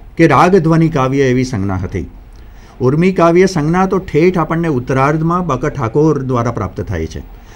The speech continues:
પણ આજે તો હવે આપણે આ પ્રકારની બધી જ રચનાઓને ઉર્મી કાવ્ય તરીકે ઓળખીએ છીએ. એ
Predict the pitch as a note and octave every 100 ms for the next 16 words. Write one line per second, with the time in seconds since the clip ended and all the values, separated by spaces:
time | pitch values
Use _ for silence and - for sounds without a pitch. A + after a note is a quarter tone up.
0 | - F3 G#3 C4 - - - - - -
1 | A#2 B2+ F3+ F#3+ E3+ D#3+ E3 D3+ D#3 D3
2 | C3+ C#3 C#3 C3+ C3+ A2+ C#3 E3+ A2+ -
3 | A#2+ A#2+ A#2+ A2 B2+ C3+ B2+ A2 A2+ G2+
4 | G#2+ G#2+ G#2+ F#2 F#2+ - F2 E2+ F2 D#3
5 | - - - - - - - - G3+ G#3
6 | -